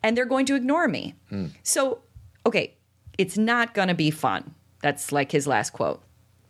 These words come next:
Speaker 1: So if you are a parent who has put down some money on this trip and you don't really necessarily love the water park, but you're doing it for your kids, and then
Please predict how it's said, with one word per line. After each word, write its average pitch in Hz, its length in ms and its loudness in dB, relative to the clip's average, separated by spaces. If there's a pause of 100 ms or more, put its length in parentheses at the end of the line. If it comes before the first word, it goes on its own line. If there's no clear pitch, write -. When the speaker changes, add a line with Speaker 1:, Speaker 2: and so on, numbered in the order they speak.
(180)
Speaker 1:
So 269 160 2
if 262 100 -2
you 349 120 2
are 349 120 4
a 330 60 2
parent 139 540 0 (340)
who 175 120 2
has 165 100 4
put 220 200 0
down 208 200 0
some 190 200 0
money 143 460 0 (160)
on 151 140 2
this 156 180 2
trip - 340 0 (400)
and 165 320 0 (200)
you 180 300 -2
don't 240 160 2
really 180 280 2
necessarily 165 500 0
love 160 260 2
the 160 80 2
water 156 240 2
park, 156 260 -2
but 156 160 -4
you're 143 60 -6
doing 180 220 2
it 175 80 0
for 165 120 0
your 160 140 2
kids, 151 520 -2 (420)
and 175 200 2
then 220 440 0